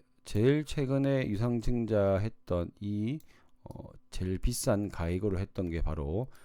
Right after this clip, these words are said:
한국투자증권인데요. 무상증자가 사천구백 퍼센트라고 하니까 천 원 나누면 삼만 이천 원 정도가 나오더라고요. 근데 그 증권신고서에 보니까 삼만 천구백 원 정도의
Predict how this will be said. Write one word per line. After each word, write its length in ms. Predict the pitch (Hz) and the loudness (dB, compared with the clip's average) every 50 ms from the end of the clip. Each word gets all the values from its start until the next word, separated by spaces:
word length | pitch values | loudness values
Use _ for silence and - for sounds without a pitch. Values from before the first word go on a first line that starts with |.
| - - - | -20 -20 -14
한국투자증권인데요. 1200 | - - 156 147 135 131 - - 131 107 90 92 80 - 82 82 80 76 69 78 87 127 139 120 98 - - - - - - - - - - - | -8 -4 -4 -2 -2 -2 -2 -2 -2 -2 -2 -4 -4 -4 -4 -4 -4 -4 -4 -4 -2 -2 -2 -4 -6 -10 -14 -18 -20 -20 -20 -20 -20 -16 -10 -6
무상증자가 1160 | 90 85 123 127 123 123 131 135 135 123 117 120 107 95 87 95 120 147 165 180 180 160 | -4 -2 0 0 0 0 -2 -2 0 0 0 2 2 2 2 2 2 0 0 -2 -4 -8
사천구백 600 | - - 107 - - 131 127 120 127 127 139 131 | -8 -10 -10 -6 -6 -4 -4 -2 -2 -2 -2 0
퍼센트라고 600 | - - 107 110 107 - - - 95 90 82 85 95 | 2 2 2 0 0 -4 -4 -4 -2 -2 -2 -2 -4
하니까 540 | 107 98 85 - - - 76 78 87 95 101 | -4 -4 -6 -6 -6 -6 -4 -4 -4 -6 -8
천 200 | - - 127 127 | -6 -6 -4 -2
원 120 | 127 120 110 | -2 0 0
나누면 440 | 90 82 87 107 123 123 117 110 101 | 0 0 0 0 0 0 0 -2 -2
삼만 420 | - - 156 156 156 147 131 107 | -4 -6 -4 -2 -2 0 0 -2
이천 260 | 87 - - - - | -4 -4 -6 -6 -4
원 80 | - 147 | -4 -4
정도가 340 | 131 113 98 92 92 87 82 | -4 -4 -2 -2 0 0 0
나오더라고요. 800 | 76 71 73 76 - - 85 78 73 - - 69 73 98 131 147 - _ _ _ _ _ - - - - - - _ - | -2 -2 -4 -4 -4 -4 -4 -4 -4 -4 -4 -4 -4 -4 -4 -6 -8 _ _ _ _ _ -20 -20 -20 -20 -20 -20 _ -8
근데 420 | 95 98 90 92 92 87 82 - - - - - _ _ - - _ _ _ _ | -6 -2 0 0 0 0 0 -2 -4 -8 -14 -20 _ _ -20 -20 _ _ _ _
그 260 | _ - 87 76 76 71 - | _ -10 -10 -8 -8 -8 -8
증권신고서에 840 | - 90 85 - 107 110 113 123 135 127 107 98 90 95 92 85 82 | -8 -8 -4 -2 -2 0 0 -2 -2 -2 -2 -2 0 0 0 0 0
보니까 720 | 87 120 120 113 101 85 - - - 85 85 101 120 135 | 0 0 0 0 0 -4 -4 -4 -2 -2 -2 -2 -4 -6
삼만 480 | - - - 151 151 151 139 123 120 120 | -6 -6 -6 -4 -2 -2 -2 -4 -4 -4
천구백 680 | - - 139 131 135 135 131 - - - 127 127 156 156 | -4 -4 -2 -2 -2 -4 -6 -6 -4 -2 0 2 2 2
원 120 | 151 117 | 2 0
정도의 600 | 87 85 80 78 76 76 80 87 110 135 156 165 | 0 -2 -4 -4 -4 -2 0 0 2 0 0 -2